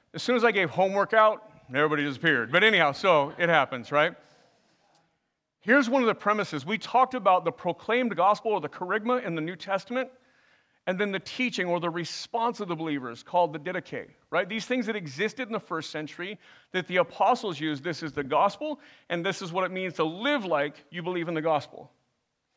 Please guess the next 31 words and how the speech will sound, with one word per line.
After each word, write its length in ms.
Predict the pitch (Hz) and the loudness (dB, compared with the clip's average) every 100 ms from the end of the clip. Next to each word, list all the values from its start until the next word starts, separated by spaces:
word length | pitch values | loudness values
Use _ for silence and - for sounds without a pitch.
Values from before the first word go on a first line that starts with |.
| _ _ _ - | _ _ _ -2
And 80 | 180 | 2
what 100 | 247 | 4
we 100 | 240 | 2
found 500 | 240 233 285 302 196 | 2 4 6 4 2
was, 340 | 156 147 147 - | 4 4 2 -2
is 140 | 180 | -4
that 160 | 202 180 | -4 -6
the 80 | 175 | -8
gospel 540 | 143 226 277 - 214 | -2 4 4 4 -6
is 80 | 180 | -6
proclaimed 540 | - 170 - 185 170 | -4 -6 -2 -2 0
a 60 | 143 | -2
lot 440 | 131 143 220 269 | -2 2 4 4
more 460 | 226 262 175 135 135 - - | 2 0 2 0 -2 -8 -14
than 160 | - 180 | -6 -4
the 80 | 180 | -2
things 240 | 202 190 | -4 -6
we're 100 | 175 | -6
supposed 260 | - 180 160 | -4 -4 -4
to 80 | 165 | -6
do 140 | 170 | -2
or 100 | 151 | -2
not 400 | 131 135 165 - | -2 -2 -2 -4
do. 240 | 113 - - _ _ _ _ _ _ 139 | -16 -16 -20 _ _ _ _ _ _ 0
And 100 | 165 | 2
I'll 100 | 175 | 4
be 140 | 180 | 4
honest 320 | 208 285 - | 4 4 -2
with 120 | 185 | -8
you, 120 | 151 170 | -10 -2
going 420 | 208 214 208 | 0 2 0